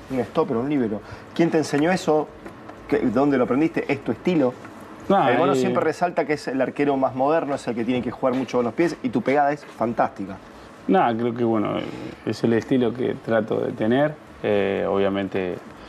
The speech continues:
Speaker 2: jugar adelantado no es porque yo quiero, sino también porque el equipo me lo pide.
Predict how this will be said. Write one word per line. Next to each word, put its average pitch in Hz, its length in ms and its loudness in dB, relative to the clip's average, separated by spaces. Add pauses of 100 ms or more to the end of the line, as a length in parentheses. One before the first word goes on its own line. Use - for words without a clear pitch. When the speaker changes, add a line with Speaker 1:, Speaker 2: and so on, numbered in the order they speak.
(600)
Speaker 2:
jugar 117 400 4
adelantado 110 600 2
no 117 80 2
es 120 60 -2
porque 107 340 -2
yo 104 120 -2
quiero, 127 200 2
sino 110 240 -2
también 104 300 0
porque 95 400 -2
el 90 100 -4
equipo 101 400 0
me 98 100 0
lo 95 140 -2
pide. 117 360 2